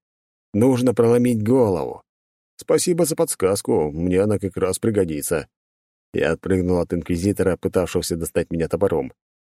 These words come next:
Противогаз разодран, кровавые глаза выпучены, машет железяка, не зная устали. Вжух! Удар проносится в сантиметре над головой, ныряю под руку и сбоку бью ему в колено.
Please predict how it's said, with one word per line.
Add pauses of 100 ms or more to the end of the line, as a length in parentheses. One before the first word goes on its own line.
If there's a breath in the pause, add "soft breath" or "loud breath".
(160)
Противогаз
разодран,
кровавые
глаза
выпучены,
машет
железяка,
не
зная
устали. (380)
Вжух! (500)
Удар
проносится
в
сантиметре
над
головой,
ныряю
под
руку (340)
и
сбоку
бью
ему
в
колено.